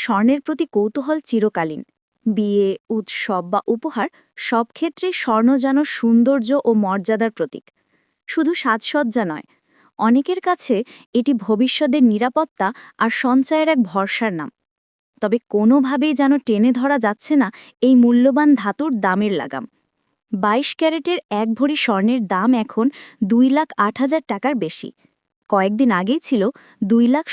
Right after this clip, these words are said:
সতেরো হাজার টাকার বেশি, যা বাংলাদেশের ইতিহাসে সর্বোচ্চ। বিশ্ববাজারে স্বর্ণ ও ডলারের দাম বেড়ে যাওয়ার পাশাপাশি এখানেও স্বর্ণের দাম লাফিয়ে লাফিয়ে বাড়ছে। আন্তর্জাতিক বাজারে স্বর্ণের চাহিদা বাড়ছে,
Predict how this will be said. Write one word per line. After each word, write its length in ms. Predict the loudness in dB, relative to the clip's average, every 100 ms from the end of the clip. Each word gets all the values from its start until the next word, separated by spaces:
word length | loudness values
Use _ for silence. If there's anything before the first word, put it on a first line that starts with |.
| -2
সতেরো 320 | 0 0 0
হাজার 260 | 0 -2 -4
টাকার 280 | -8 -2 -2
বেশি, 340 | -2 -8 -12 -16 _ _ _
যা 120 | 0 2 2
বাংলাদেশের 500 | 2 0 0 0 0
ইতিহাসে 400 | 2 0 0 0 -4 -6 -10 -2
সর্বোচ্চ। 460 | 0 2 0 -2 -10 -12 _ _ _ _ _ _
বিশ্ববাজারে 760 | 0 2 2 0 2 2 2 2 2
স্বর্ণ 280 | 0 2 2 2
ও 60 | 0 2
ডলারের 400 | 4 2 0 0
দাম 140 | 2 2 4
বেড়ে 200 | 4 4
যাওয়ার 260 | 4 2 2
পাশাপাশি 560 | -4 -4 -4 -4 -2 -4 -6 -16 _ -2
এখানেও 380 | 0 0 0 0
স্বর্ণের 360 | 2 4 6 4
দাম 160 | 2 0 -2 _
লাফিয়ে 380 | 0 0 2 2
লাফিয়ে 340 | 2 0 0 0
বাড়ছে। 320 | -4 -8 -10 -12 _ _ _ _ _ _ 0
আন্তর্জাতিক 640 | 0 2 0 0 0 0 2
বাজারে 340 | 0 2 2 2 0 _ -2
স্বর্ণের 380 | 2 6 6 4 -2
চাহিদা 340 | -2 0 0
বাড়ছে, 400 | -2 -6 -6 -8